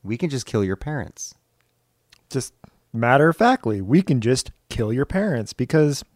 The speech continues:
Speaker 2: that's the solution."
Speaker 1: That will take care of all of her problems. She wouldn't ever have another argument with her mother.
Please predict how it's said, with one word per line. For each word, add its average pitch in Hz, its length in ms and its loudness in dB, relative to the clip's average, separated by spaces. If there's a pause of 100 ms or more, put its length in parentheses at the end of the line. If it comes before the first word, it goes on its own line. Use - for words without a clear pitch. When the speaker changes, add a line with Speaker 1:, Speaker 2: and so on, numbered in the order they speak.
(160)
Speaker 2:
that's 143 380 2
the 160 100 4
solution." 143 760 2 (240)
Speaker 1:
That 135 180 -2
will 123 120 -2
take 127 200 0
care 117 220 0
of 95 100 -2
all 98 180 2
of 92 60 0
her 95 120 -2
problems. 101 440 -4
She - 160 -6
wouldn't 127 320 -2
ever 104 240 0
have 98 360 -4
another 92 280 -4
argument 90 460 -4
with 85 100 -12
her 90 120 -8
mother. 110 280 -2